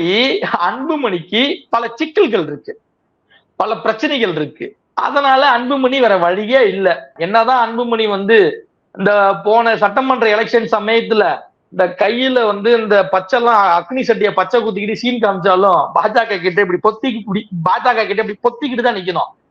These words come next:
இல்லைன்னா ரிவிட் அடிச்சிருவான். சி பி ஐ-யையும் இ டி-யையும் வச்சு ரிவிட் அடிச்சிருவான் பி ஜே பி. அந்த கதை உங்களுக்கு தெரியும்லண்ணே. இந்த அக்னி சட்டியை காமிச்சுக்கிட்டு, இந்த அன்புமணி கண்ணுல இருந்து தண்ணி விட்டு விட்டு,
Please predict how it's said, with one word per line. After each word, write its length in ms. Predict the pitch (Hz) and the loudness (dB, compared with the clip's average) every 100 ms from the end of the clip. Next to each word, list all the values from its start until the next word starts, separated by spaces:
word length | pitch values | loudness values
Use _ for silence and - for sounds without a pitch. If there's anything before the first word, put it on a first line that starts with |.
| - | -4
இல்லைன்னா 240 | 175 247 | 0 2
ரிவிட் 340 | 240 254 311 285 | 0 0 0 -2
அடிச்சிருவான். 380 | 226 214 202 | -2 0 0
சி 240 | 170 240 247 | 0 -2 0
பி 160 | 233 | 2
ஐ-யையும் 460 | 214 214 208 247 214 - - _ | 2 2 2 4 2 -2 -12 _
இ 180 | 196 254 | 2 4
டி-யையும் 300 | 254 233 247 | 4 4 4
வச்சு 220 | 214 247 | 4 2
ரிவிட் 360 | 202 247 285 277 | 0 2 2 0
அடிச்சிருவான் 400 | 214 190 185 170 | 0 0 0 2
பி 120 | 190 | 0
ஜே 180 | 175 175 | 2 2
பி. 240 | 156 147 - _ _ | 2 -4 -4 _ _
அந்த 380 | - - 226 277 | -6 -4 -2 -2
கதை 220 | 294 294 | 0 2
உங்களுக்கு 360 | 311 294 269 254 | 2 0 -2 0
தெரியும்லண்ணே. 500 | 262 262 247 233 262 285 175 - _ _ _ | 0 0 0 2 4 2 0 -12 _ _ _
இந்த 200 | 190 214 233 226 214 | -4 2 4 6 6
அக்னி 340 | 196 202 294 | 4 2 -4
சட்டியை 320 | 277 269 240 226 | -4 0 2 2
காமிச்சுக்கிட்டு, 720 | 214 247 226 220 196 226 226 - - _ | 2 0 -4 -2 2 4 4 0 -14 _
இந்த 220 | 214 233 233 214 208 208 202 | -4 0 4 4 6 6 4
அன்புமணி 460 | 202 233 285 262 233 - | 0 -4 -2 -2 -2 -2
கண்ணுல 320 | 214 262 262 | -2 2 2
இருந்து 200 | 233 226 | 2 -2
தண்ணி 260 | 214 247 | -4 -2
விட்டு 200 | 262 240 226 | -2 0 0
விட்டு, 240 | 185 226 | 2 4